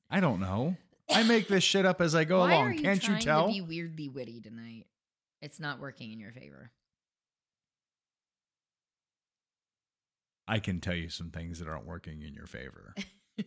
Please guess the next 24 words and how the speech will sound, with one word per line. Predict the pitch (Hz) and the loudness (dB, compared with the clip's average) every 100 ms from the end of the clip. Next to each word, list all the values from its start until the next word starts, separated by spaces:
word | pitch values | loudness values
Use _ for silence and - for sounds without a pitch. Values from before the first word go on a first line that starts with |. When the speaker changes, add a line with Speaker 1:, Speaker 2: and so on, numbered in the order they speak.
| - - _ _ _ _ _ - | -12 -16 _ _ _ _ _ -16
Speaker 2:
So | - 220 185 180 170 - _ _ _ _ _ _ _ 160 156 | -4 0 0 0 -4 -10 _ _ _ _ _ _ _ -18 -8
they | 196 190 196 | 0 2 0
decided | 202 185 160 160 | -4 -2 -2 -4
to | 185 | -10
come | 180 | -10
over | 160 | -8
to | 175 | -8
the | 190 | -8
house, | 147 139 139 139 - | -6 -6 -6 -10 -16
and | 143 143 | -12 -10
we | 147 143 | -10 -8
had | 139 139 | -6 -6
a | 139 | -6
great | 160 160 | -8 -8
conversation, | 165 160 165 160 147 139 143 139 139 143 _ _ _ _ _ | -6 -6 -6 -8 -8 -8 -8 -8 -10 -14 _ _ _ _ _
and | 151 151 147 147 143 143 143 143 143 139 _ _ _ _ _ | -8 -6 -6 -6 -6 -6 -8 -8 -10 -12 _ _ _ _ _
we | 165 165 170 160 156 160 156 - _ _ _ _ _ _ _ _ _ _ _ _ _ _ _ _ _ - | -10 -6 -4 -2 -2 -4 -6 -10 _ _ _ _ _ _ _ _ _ _ _ _ _ _ _ _ _ -4
as | 175 | -4
always, | 147 117 104 143 | -4 -8 -10 -12
it's | 151 | -6
always | 151 139 | -4 -4
a | 131 | -8
great | 131 104 | -12 -14
conversation. | 123 120 - 143 - 139 123 | -16 -18 -18 -16 -16 -16 -20